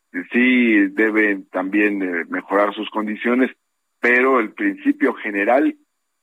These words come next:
es la defensa de la economía popular, de la economía familiar. Eso es, es eso que no se nos olvide. Entonces, pues, nada de que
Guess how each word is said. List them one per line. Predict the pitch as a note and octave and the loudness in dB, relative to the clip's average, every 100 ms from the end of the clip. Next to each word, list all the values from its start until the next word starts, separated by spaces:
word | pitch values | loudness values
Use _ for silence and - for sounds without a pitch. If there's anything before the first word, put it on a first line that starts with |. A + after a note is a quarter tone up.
| _ - | _ -4
es | A2 - - - _ | -2 -2 -10 -20 _
la | - G2 | -2 0
defensa | F#2+ G2 A2+ A2+ A#2 A2+ | 0 0 -2 -2 2 2
de | G2+ F2 | 2 0
la | E2+ | -2
economía | F2+ F2 F2+ G2+ G#2 G2+ F#2+ _ - | -4 -4 -2 0 2 2 0 _ -10
popular, | F#2+ - F2 E2+ D#2+ - | -8 -4 0 2 0 -2
de | F2+ | -4
la | F2+ | -2
economía | G2 F#2+ G#2 A2 G#2+ G2 | -2 0 2 2 2 0
familiar. | G2 F2 E2+ - - - | -4 -2 -2 0 -2 -4
Eso | G#2+ G#2 A2 | -4 0 0
es, | G#2 G2+ _ _ _ _ _ - | 0 -2 _ _ _ _ _ -6
es | A#2+ - | -4 -2
eso | C3+ - B2 A2+ | -4 0 -2 -2
que | - F#2+ | -4 0
no | G#2+ | 0
se | G2 | -2
nos | F#2 E2+ E2+ | -4 -4 -4
olvide. | E2 D#2+ D#2 | -4 -4 -6
Entonces, | D#2 G#2+ G#2+ G#2 F#2+ _ _ _ _ | -6 -2 -2 0 -4 _ _ _ _
pues, | G#2 F#2 | -10 0
nada | A2 A2+ A2 | 2 4 2
de | F#2 | 0
que | - F#2+ E2+ E2 | -2 -4 -2 -4